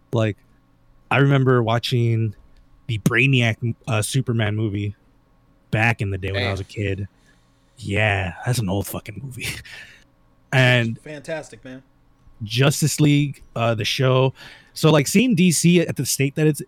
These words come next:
Speaker 1: it is, it, it hurts me a little 'cause, like, they have so many cool characters. They have so many cool everything. Like, the Justice League alone gave you so much of a,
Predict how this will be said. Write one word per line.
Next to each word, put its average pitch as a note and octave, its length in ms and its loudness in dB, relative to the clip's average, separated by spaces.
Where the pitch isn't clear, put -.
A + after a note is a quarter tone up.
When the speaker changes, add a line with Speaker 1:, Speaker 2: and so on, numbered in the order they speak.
Speaker 1:
it D#3+ 200 6
is, E3+ 240 6
it, - 260 -4
it D3+ 120 0
hurts D3+ 300 -2
me B2 100 2
a A#2 80 2
little A2 220 0
'cause, B2+ 220 0
like, C3 360 0
they D#3+ 120 2
have E3 100 4
so A#3 200 -2
many G#3+ 160 2
cool E3 180 0
characters. C#3 600 0
They E3 80 4
have D3+ 120 4
so C4 260 -2
many F#3+ 220 2
cool C#3+ 320 -2
everything. B2+ 520 -2
Like, C#3+ 200 -2
the E3+ 80 0
Justice G3+ 400 -2
League F#3+ 180 0
alone C3 560 2
gave D3+ 240 4
you D#3+ 160 4
so E3+ 380 2
much E3 280 0
of C#3 140 2
a, C3 140 -2